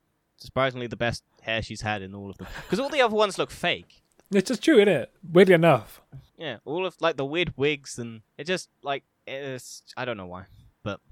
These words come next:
Speaker 1: enough
Speaker 2: Maybe
Speaker 1: about
Speaker 2: apart from,
Speaker 1: my
Speaker 2: um,
Speaker 1: preference.
Speaker 2: Endgame.
Speaker 1: Yeah, that, the, the red and white where it's slightly dying out, where she's dyeing it back to red again.
Speaker 2: Yeah.
Speaker 1: Where it's her natural red hair's coming back. That's the question, though. With the blue hair and the blonde, is that her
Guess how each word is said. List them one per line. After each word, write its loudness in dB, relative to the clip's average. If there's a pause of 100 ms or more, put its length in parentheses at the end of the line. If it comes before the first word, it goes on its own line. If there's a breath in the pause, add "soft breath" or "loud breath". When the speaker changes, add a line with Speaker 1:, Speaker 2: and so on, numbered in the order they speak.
(220)
Speaker 1:
enough 0
Speaker 2:
Maybe 8
Speaker 1:
about 4
Speaker 2:
apart 6
from, 0
Speaker 1:
my 0
Speaker 2:
um, -2
Speaker 1:
preference. -6
Speaker 2:
Endgame. -6 (160)
Speaker 1:
Yeah, 0
that, -4
the, -4 (180)
the -2
red -4
and -10
white -4 (100)
where -8
it's -16
slightly -10
dying -4
out, -8 (280)
where -18
she's -18
dyeing -8
it -16
back -6
to -12
red -14
again. -18 (220)
Speaker 2:
Yeah. 0
Speaker 1:
Where 2
it's -10
her -10
natural -4
red -6 (200)
hair's -8
coming -8
back. -4 (140)
That's 4
the -4
question, -2
though. 0
With -6
the -2
blue -2
hair 0
and -10
the -8
blonde, -2 (180)
is -2
that 2
her 2